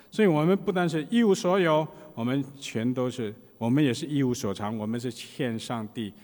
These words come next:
千万两银子的。我们本来是死在过犯罪恶之中的，但是神呢，将我们呢，拯救出来。我们其实是跟那些没有盼望、没有，没有这个希望的其他的人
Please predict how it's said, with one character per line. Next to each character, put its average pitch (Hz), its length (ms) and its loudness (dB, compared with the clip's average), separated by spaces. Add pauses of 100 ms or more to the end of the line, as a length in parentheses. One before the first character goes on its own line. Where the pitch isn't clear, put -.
(220)
千 120 420 -4
万 107 180 -4
两 87 220 -12
银 95 200 -12
子 87 200 -16
的。 85 100 -18 (360)
我 113 80 -10
们 127 120 -6
本 117 140 -6
来 101 140 -8
是 120 160 -8
死 - 360 -6
在 117 200 -6
过 117 260 -8
犯 107 280 -6
罪 104 340 -8
恶 104 140 -8
之 95 180 -12
中 101 200 -12
的， 95 140 -14 (380)
但 135 120 -4
是 127 140 -6
神 120 460 -6
呢， 147 180 -6 (340)
将 151 300 -4
我 123 160 -4
们 104 180 -6
呢， 120 200 -8 (260)
拯 98 280 -6
救 110 200 -12
出 104 220 -16
来。 95 160 -12 (260)
我 139 100 -4
们 147 180 0
其 170 220 0
实 170 200 -2
是 160 80 -2
跟 165 260 -2
那 156 100 -4
些 147 160 -8
没 131 360 -2
有 147 160 0
盼 156 380 -6
望、 147 180 -4
没 127 320 -4
有， 120 280 -2 (500)
没 139 300 0
有 127 180 0
这 147 120 -6
个 156 120 0
希 170 360 -2
望 175 260 0
的 110 280 -4 (640)
其 117 220 -8
他 123 180 -6
的 113 100 -6
人 101 300 -8